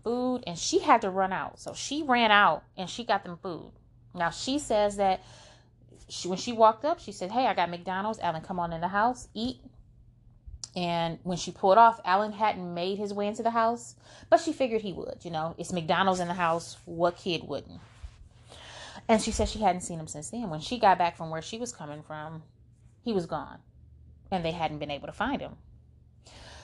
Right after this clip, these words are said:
My aunt instantly went into panic mode. She started making the flyers. She called the local newspaper.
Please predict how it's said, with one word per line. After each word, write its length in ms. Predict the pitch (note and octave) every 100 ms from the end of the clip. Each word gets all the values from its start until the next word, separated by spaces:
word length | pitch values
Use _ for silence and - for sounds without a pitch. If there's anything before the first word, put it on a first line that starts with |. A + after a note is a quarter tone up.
| - - - - -
My 420 | F3+ F3+ D#3+ F#3 D#3
aunt 100 | - _ _ _ - -
instantly 720 | G#3 G3+ G#3 F#3 F#3 F#3 F#3 - - _ - - -
went 180 | F3+ F3+
into 120 | E3+
panic 320 | F3+ F#3+ D#3 D#3
mode. 300 | C#3+ - -
She 840 | - - E3+ D3+ D3+ D3+ D#3+ E3 - - _ - -
started 460 | - - G3+ F3+ E3
making 260 | D3+ D#3+
the 40 | D#3
flyers. 680 | - D#3+ D3+ - F3 -
She 680 | - - F3 D3+ D3 C#3+ D#3 - - _
called 380 | - - G3 F#3
the 60 | F3
local 280 | E3+ D#3+ E3
newspaper. 720 | E3 D#3 - D3+ - D3